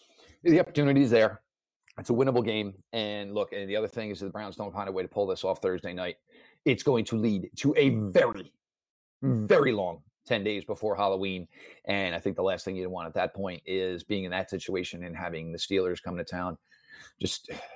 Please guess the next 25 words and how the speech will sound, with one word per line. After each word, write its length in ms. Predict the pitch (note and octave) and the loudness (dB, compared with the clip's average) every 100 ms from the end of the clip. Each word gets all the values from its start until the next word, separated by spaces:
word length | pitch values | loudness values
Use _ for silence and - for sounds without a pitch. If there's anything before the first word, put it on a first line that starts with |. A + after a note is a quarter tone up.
| - _ - | -20 _ -6
just, 260 | F#2 - A2 | -6 -4 -2
just 160 | F2 | 0
not 120 | A2+ G2 | 0 -2
an 60 | F#2+ | 0
advantageous 600 | F#2+ F2+ F2 F#2+ F2 - | 0 0 0 0 0 0
situation. 560 | F#2 - F#2 F2+ F2 - - - - | -2 0 0 0 -4 -8 -18 -6 -2
Um, 260 | F2 E2 - | -2 -4 -2
get 160 | A#2+ - | 0 2
the 80 | |
win 160 | A2+ G#2+ | 2 4
on 120 | G2 | 0
Thursday, 560 | F2+ F#2+ F#2+ F#2 F2+ D#2+ _ _ - | 4 4 6 4 2 -2 _ _ -4
uh, 240 | F#2 E2 | -2 -2
get 180 | E2 E2+ | -2 -4
some 140 | - E2+ | -4 -4
rest, 380 | F#2+ F2+ - - _ _ - | -4 -6 -12 -20 _ _ -2
uh, 280 | F#2+ F2 | 0 0
for 140 | E2+ F#2 | -2 -6
the 80 | E2+ | 0
body 280 | G2+ F#2+ E2+ | 0 0 -2
as 100 | F#2 | -4
much 180 | G2 | -6
as 120 | G2 F#2 | -4 -4
the 80 | |
mind, 340 | F#2+ F#2+ F2 | -4 -4 -6